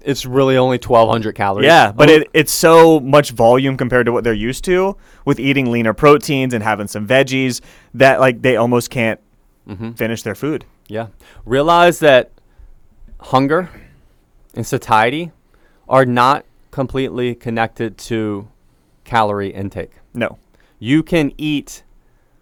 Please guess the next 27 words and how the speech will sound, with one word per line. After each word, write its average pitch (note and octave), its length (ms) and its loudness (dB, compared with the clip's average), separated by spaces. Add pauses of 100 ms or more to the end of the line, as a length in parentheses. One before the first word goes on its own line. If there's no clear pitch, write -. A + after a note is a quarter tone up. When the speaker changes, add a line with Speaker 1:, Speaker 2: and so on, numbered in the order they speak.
(220)
Speaker 1:
a B2+ 80 2
little B2+ 540 0
amount B2 280 -2
of A#2 80 -10
calories C3 680 -4 (100)
and A2+ 180 -6
feel B2+ 720 -6 (180)
full, C#3 500 -4 (960)
and A#2 200 -4
you C3 160 -2
can - 260 -8
eat B2+ 400 -8
a A#2+ 120 0
lot A2+ 480 2
amount C3+ 420 -2
of C3+ 100 -10
calories E3+ 600 -6 (880)
and B2 180 -4
feel A#2 500 -6
hungry. G#2+ 640 -14 (120)
Speaker 2:
Yeah. A#2+ 260 -6 (640)
Speaker 1:
So C3 300 2
when C3+ 160 -4
you're C#3 120 -2
not B2+ 380 -2
tracking C#3 480 -2
food, D3 560 -4